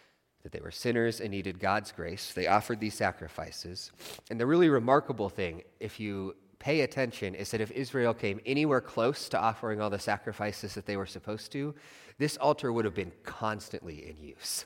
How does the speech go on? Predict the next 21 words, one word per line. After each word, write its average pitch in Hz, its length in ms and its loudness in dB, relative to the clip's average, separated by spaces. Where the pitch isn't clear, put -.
Like, 120 160 2
if 107 100 -6
you 151 100 4
lived 131 360 6
by 135 140 12
the 131 80 4
tabernacle, 143 760 6
you, 127 160 0
I 143 60 6
mean, 135 200 4
it 117 100 2
would 143 120 4
have 127 80 -2
just - 260 -2
smelled 120 460 6
like 98 280 0
blood 120 300 8
and 98 220 0
burning 107 360 2
meat 98 320 -4
continually 95 840 -4